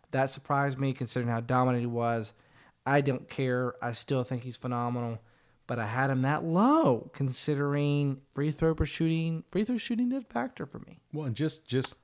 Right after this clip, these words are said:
Speaker 2: the fact that you love him so much, you had him that low.
Speaker 1: I did, and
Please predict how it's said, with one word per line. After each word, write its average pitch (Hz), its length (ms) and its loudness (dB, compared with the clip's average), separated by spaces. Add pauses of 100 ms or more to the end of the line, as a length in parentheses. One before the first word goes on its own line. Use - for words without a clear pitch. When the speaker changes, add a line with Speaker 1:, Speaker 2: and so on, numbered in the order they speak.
(140)
Speaker 2:
the - 80 -10
fact - 220 -6
that 90 120 -8
you 90 60 -6
love 107 180 -2
him 98 80 0
so 90 160 -4
much, 110 300 -6
you 90 80 -6
had 92 60 -6
him 90 60 -8
that 80 200 -12
low. 82 260 -12 (140)
Speaker 1:
I 120 200 -2
did, 170 680 2 (100)
and 113 320 -4